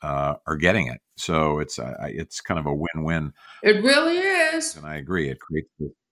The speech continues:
Speaker 1: opportunity, if we can convert this empathy into, um, folks not just seeing the person in front of them or the person on T V in line, but seeing the potential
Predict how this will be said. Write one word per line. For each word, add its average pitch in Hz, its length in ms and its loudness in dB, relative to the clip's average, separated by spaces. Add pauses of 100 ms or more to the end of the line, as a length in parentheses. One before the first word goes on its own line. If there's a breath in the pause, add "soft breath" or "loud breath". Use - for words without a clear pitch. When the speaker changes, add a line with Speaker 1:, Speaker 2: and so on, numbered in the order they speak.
(380)
Speaker 1:
opportunity, 82 720 4
if 78 160 -2
we 82 80 -2
can 76 200 -12
convert 85 440 0
this 82 200 0
empathy 78 640 0 (480 soft breath)
into, 78 800 2 (100)
um, 71 560 0 (240)
folks - 460 2
not 82 280 0 (220)
just 101 240 2
seeing 90 300 4
the 82 60 0
person 85 360 0
in 78 100 -4
front 85 200 0
of 80 60 -2
them 78 200 -4 (420 soft breath)
or 78 180 -2
the 76 80 -4
person 85 340 0
on 78 160 0
T 78 180 -2
V 78 140 0
in 73 140 0
line, 78 420 0
but 73 180 -4 (120)
seeing 82 520 0
the 73 260 -4 (300)
potential 85 720 -2